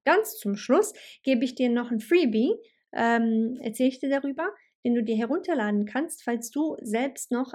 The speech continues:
ein paar, ähm, Ideen und Tipps und Tricks beziehungsweise einfach, ja, Inspirationen zum Thema Inhalt für Instagram brauchst, okay? Aber das erwähne ich noch mal kurz zum Schluss, ähm, in dieser Episode. Also, als allererstes möchte ich dir kurz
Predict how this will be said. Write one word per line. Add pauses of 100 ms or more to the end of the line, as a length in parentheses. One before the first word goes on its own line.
ein
paar,
ähm,
Ideen
und
Tipps
und
Tricks
beziehungsweise
einfach, (600)
ja,
Inspirationen
zum
Thema
Inhalt
für
Instagram
brauchst,
okay? (180)
Aber
das (120)
erwähne
ich
noch
mal
kurz
zum
Schluss,
ähm,
in
dieser
Episode.
Also, (640)
als
allererstes
möchte
ich
dir
kurz